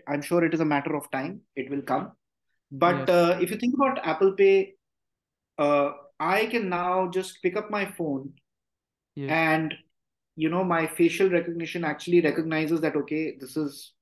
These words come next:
Speaker 1: Pankaj. And I
Speaker 2: Hmm.
Speaker 1: can just tap and make a payment in a m-, fraction of a second, which is faster than a Q R payment, which is faster than a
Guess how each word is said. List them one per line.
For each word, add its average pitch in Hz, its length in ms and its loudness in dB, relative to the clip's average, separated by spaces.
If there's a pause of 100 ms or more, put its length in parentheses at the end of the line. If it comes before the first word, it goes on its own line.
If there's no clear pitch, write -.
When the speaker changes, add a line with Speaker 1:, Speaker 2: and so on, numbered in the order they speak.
Speaker 1:
Pankaj. 135 400 -2 (760)
And 156 300 0
I 170 80 2
Speaker 2:
Hmm. 175 80 0
Speaker 1:
can 208 120 0
just 220 360 -2 (320)
tap 190 420 0
and 165 240 0
make 175 160 0
a 180 100 0
payment 175 520 0 (280)
in 165 380 0
a 156 60 -6
m-, 147 240 -6 (200)
fraction 196 400 0
of 175 120 0
a 156 60 -2
second, 147 340 -2
which 147 140 -4
is 156 180 -4
faster 180 400 0
than 185 160 0
a 175 40 -2
Q 160 220 0
R 160 180 2
payment, 156 360 -6
which 147 120 -10
is 147 120 -6
faster 151 420 2
than 170 160 0
a 156 260 -2